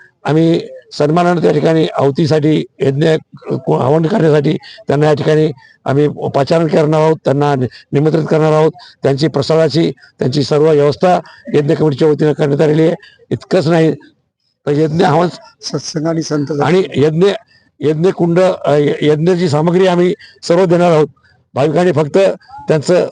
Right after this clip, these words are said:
Speaker 1: पळी, पात्र, चमचा आणि जे काय हळदी, अ, अ, प-, नागिलीचे पानं आणि हळकुंड आणि सुपारी एवढंच आणि आरती, हे जे सामान आम्ही देऊ शकत नाहीत,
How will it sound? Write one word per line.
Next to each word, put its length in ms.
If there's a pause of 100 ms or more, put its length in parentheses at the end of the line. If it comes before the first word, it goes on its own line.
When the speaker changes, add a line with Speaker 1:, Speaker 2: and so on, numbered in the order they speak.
(140)
Speaker 1:
पळी, 180
पात्र, 440
चमचा 480 (380)
आणि 400 (260)
जे 100
काय 160
हळदी, 300
अ, 80 (440)
अ, 120 (100)
प-, 60 (440)
नागिलीचे 440
पानं 260 (340)
आणि 140
हळकुंड 340
आणि 160
सुपारी 360 (300)
एवढंच 340 (180)
आणि 180
आरती, 360 (160)
हे 360
जे 300
सामान 320
आम्ही 180
देऊ 120
शकत 260
नाहीत, 180